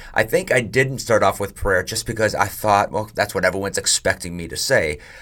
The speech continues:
Uh, but prayer is, is always my first stop. It's not my last resort. And I dive into prayer. I process things with God. And if you need to know how to pray, you ought to read the book of Psalms. Eugene Peterson calls the Psalms the training ground for prayer.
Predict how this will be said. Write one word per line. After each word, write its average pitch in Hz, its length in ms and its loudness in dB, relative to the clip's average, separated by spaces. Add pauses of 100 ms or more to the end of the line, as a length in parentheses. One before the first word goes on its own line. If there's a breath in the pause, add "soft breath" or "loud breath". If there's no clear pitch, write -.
Uh, 101 160 2
but 113 220 0
prayer 120 440 6
is, 110 280 -4
is 107 200 -8
always 123 240 2
my 104 140 -2
first - 560 -4
stop. - 420 -2
It's - 140 -6
not 104 140 -2
my 95 100 -2
last 87 340 -4
resort. 85 540 -4 (300 loud breath)
And 101 160 2
I 95 100 2
dive 95 320 2
into 143 140 -4
prayer. 90 460 0
I 98 60 0
process 95 520 0
things 98 240 -4
with 131 180 -6
God. 82 300 2
And 87 120 -4
if 95 120 -10
you 123 60 -2
need 175 140 -4
to 175 60 -4
know 131 140 0
how 107 120 2
to 120 80 2
pray, 82 400 0 (320 loud breath)
you 92 140 -2
ought 107 200 8
to 135 80 0
read 117 220 -2
the 95 80 0
book 90 280 -2
of 104 80 -2
Psalms. 62 580 -4 (100)
Eugene 107 320 -6
Peterson 110 380 -4
calls 98 340 0
the 107 120 -10
Psalms 71 440 -2 (200 soft breath)
the 80 100 -10
training 110 460 2
ground 76 360 0
for 76 140 -6
prayer. 69 540 0